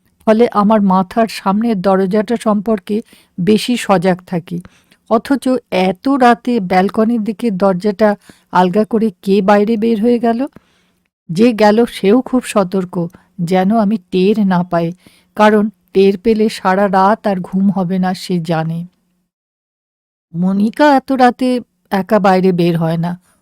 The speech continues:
ওর ভূত টুতের প্রচণ্ড ভয়। তাছাড়া যা দিনকাল, এত রাতে একা খোলা বারান্দায় সে বের হতে সাহসই পাবে না।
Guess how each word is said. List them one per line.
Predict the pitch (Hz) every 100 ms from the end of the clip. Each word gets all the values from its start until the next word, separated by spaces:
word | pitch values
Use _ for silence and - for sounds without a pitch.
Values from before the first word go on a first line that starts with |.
| _
ওর | 196
ভূত | 180 196 190
টুতের | - 185 214
প্রচণ্ড | 220 202 185 185 202 226
ভয়। | - 170 165 - _ _ _ -
তাছাড়া | 180 185 202 220
যা | 214 185 180
দিনকাল, | 208 208 185 180 - 277 254 _ _ _ -
এত | 185 170
রাতে | 208 233 180 180 214
একা | 226 190 220 214
খোলা | - 190 196
বারান্দায় | 190 175 175 180 190
সে | 214 208
বের | 180 185 190
হতে | 202 214
সাহসই | - 170 170 185 240
পাবে | 233 233 233
না। | 240 262